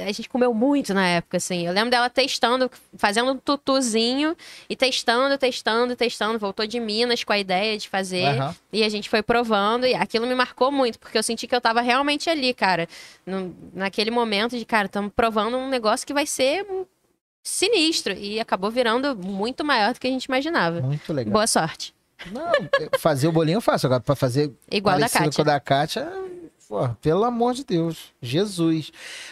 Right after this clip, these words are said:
Speaker 2: Bom, mas vamos lá, vamos topar esse desafio. É, uma coisa que é muito importante pra gente é, ah, vocês, quando vêm aqui, é se sentirem em casa. Aqui é, é,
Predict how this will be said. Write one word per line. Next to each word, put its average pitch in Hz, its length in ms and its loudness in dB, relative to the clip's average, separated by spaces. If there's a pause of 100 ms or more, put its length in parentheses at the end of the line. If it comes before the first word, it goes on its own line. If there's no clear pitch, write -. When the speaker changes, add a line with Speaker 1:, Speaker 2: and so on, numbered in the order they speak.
Speaker 2:
Bom, 208 100 4
mas 180 140 4
vamos 240 240 4
lá, 196 120 4
vamos 196 220 0
topar 208 320 2
esse 208 160 0
desafio. 160 520 -2 (420)
É, 160 560 4 (560)
uma 208 180 2
coisa 240 180 0
que 240 60 2
é 240 40 2
muito 240 340 0
importante 170 500 -2
pra 120 140 -2
gente 139 540 -2
é, 160 420 2
ah, - 480 -14 (500)
vocês, 156 720 -4
quando 147 240 -4
vêm 143 220 -4
aqui, 160 560 -8
é 143 140 -8
se - 60 -12
sentirem 214 480 -6
em 202 40 -6
casa. 120 340 -2
Aqui 175 220 -4
é, 143 320 -8
é, 143 140 -4